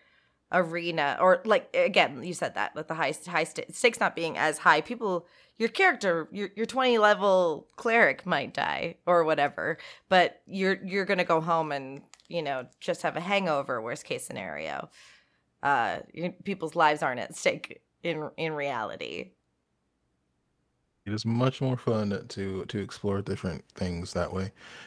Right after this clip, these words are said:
Speaker 2: and it lets people kind of explore what it's like to be a, a leader of a nation or a city or whatever.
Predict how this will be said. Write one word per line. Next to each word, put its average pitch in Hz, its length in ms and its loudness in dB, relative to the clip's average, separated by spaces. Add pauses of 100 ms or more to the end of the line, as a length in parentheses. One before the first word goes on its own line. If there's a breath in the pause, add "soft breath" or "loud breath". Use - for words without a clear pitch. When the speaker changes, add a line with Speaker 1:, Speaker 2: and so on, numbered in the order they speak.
(140 loud breath)
Speaker 2:
and 143 80 2
it 143 40 2
lets 151 180 -2
people 151 240 -6
kind 151 180 -2
of 143 120 -2
explore 135 400 4
what 127 180 6
it's 127 160 4
like 123 200 0
to 120 80 -4
be 131 160 -2
a, 135 280 0
a 127 60 0
leader 127 440 -2
of 123 240 -6
a - 20 -2
nation 117 560 0
or - 220 -8
a - 380 -14
city 110 340 -6
or 87 120 -6
whatever. 110 480 -10